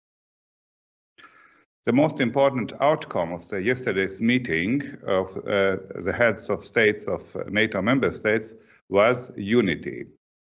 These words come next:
So all thirty member states of nato are united, united, united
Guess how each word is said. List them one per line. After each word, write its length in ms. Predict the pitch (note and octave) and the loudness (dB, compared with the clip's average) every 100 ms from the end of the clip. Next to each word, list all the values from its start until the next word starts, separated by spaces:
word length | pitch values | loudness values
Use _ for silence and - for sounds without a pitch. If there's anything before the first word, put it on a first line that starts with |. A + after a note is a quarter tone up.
| _ | _
So 400 | - C3 G2 F#2+ B2 | -2 2 2 2 2
all 300 | C#3+ D3+ - | 2 2 -6
thirty 500 | - C3+ B2+ B2+ G2 | -2 0 0 0 0
member 340 | B2 C3+ F2 | 2 2 0
states 440 | - F#2+ F2 - | -2 -2 -2 -4
of 300 | G#2 F#2 - | -6 -6 -6
nato 520 | G#2 A#2+ C#3+ B2 G2+ G2 | -2 0 0 2 0 2
are 440 | A2 G#2 G2+ G#2 | 2 2 2 -2
united, 720 | G2+ G2+ G2+ G2+ G#2+ E3 D#3+ - _ _ _ _ - | -2 0 2 0 0 -4 -4 -18 _ _ _ _ -6
united, 680 | G#2 A#2+ C3+ C3+ B2+ - - | 0 2 0 0 -4 -6 -4
united 640 | G#2+ G#2+ C3 C3 B2+ G#2 | 0 2 2 2 -2 -2